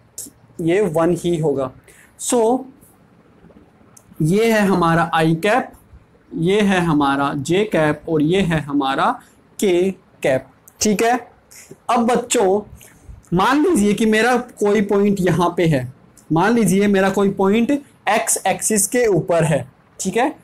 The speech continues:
मेरा कोई point क्या है यहाँ पे, X axis के ऊपर है।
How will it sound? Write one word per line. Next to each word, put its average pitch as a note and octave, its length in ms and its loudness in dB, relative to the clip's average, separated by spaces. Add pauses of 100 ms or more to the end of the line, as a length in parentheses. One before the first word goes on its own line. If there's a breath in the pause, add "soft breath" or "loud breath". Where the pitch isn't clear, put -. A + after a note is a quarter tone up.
(340 loud breath)
मेरा F#3+ 200 2
कोई A3 160 0
point G#3+ 340 0
क्या A3 140 0
है G#3+ 100 2
यहाँ F#3+ 300 2
पे, A3+ 80 0 (180)
X F#3+ 240 -2
axis G3 360 -2
के C4+ 180 0 (140)
ऊपर F3 300 0
है। E3+ 120 0